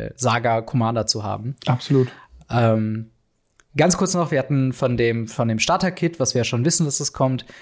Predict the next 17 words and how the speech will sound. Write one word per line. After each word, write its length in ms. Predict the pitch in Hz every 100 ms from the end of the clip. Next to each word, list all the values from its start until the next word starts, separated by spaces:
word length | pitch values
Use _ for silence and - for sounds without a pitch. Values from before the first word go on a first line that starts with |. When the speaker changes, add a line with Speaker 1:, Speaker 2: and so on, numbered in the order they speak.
| -
Speaker 1:
äh, 180 | - 117
die 120 | 117
Face-Karten 760 | 113 156 214 - - 185 - 180
gesehen. 380 | 143 151 160
Das 100 | 139
ist 40 | 131
Speaker 2:
Mhm. 60 | 139
Speaker 1:
einmal 180 | 131
Aragorn 640 | 135 131 135 131 127 127 127
and 180 | 123 113
Arwen 480 | 110 117 113 110
Wet 240 | 123 175 -
und 240 | 135 123 -
Sauron 500 | 120 131 143 131 127
the 60 | 117
Littlest 440 | 113 120 113 -
Eye. 320 | - 139 156